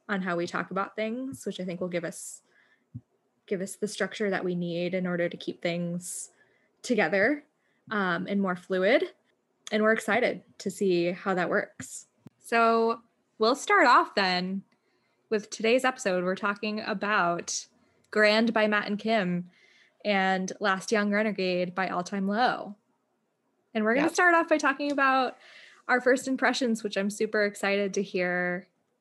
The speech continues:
Speaker 1: how you feel. And then I'm sure you're excited to <laughs> hear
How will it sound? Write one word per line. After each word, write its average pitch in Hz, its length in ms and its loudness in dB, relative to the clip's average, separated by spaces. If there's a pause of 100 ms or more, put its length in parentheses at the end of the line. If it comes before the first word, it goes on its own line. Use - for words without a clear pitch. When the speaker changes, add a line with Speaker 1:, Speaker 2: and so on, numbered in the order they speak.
(140)
Speaker 1:
how - 180 -6
you 202 240 0
feel. 180 680 -4 (1080)
And 196 120 -2
then 185 240 -6
I'm 185 340 -2
sure 202 340 2
you're 180 160 0
excited 180 460 -4
to 262 140 4
<laughs> - 0 -
hear 294 420 4